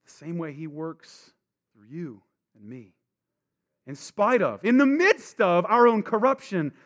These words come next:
our lusts, our idolatry, our settling for lesser things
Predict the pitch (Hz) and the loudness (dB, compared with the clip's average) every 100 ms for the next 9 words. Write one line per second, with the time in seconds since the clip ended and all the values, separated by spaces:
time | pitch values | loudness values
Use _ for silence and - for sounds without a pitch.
0 | _ 160 170 160 175 226 170 - - - | _ -4 -2 -2 0 0 -2 -10 -20 -20
1 | - - _ _ _ _ _ _ _ _ | -20 -20 _ _ _ _ _ _ _ _
2 | _ _ _ _ 131 127 113 143 127 104 | _ _ _ _ -18 -12 -8 -8 -8 -12
3 | - 95 85 _ _ _ _ - - - | -20 -20 -20 _ _ _ _ -20 -8 -4
4 | 202 214 214 196 170 156 151 - 147 - | -2 -2 -6 -8 -8 -6 -6 -8 -16 -14
5 | 143 131 127 _ | -12 -12 -14 _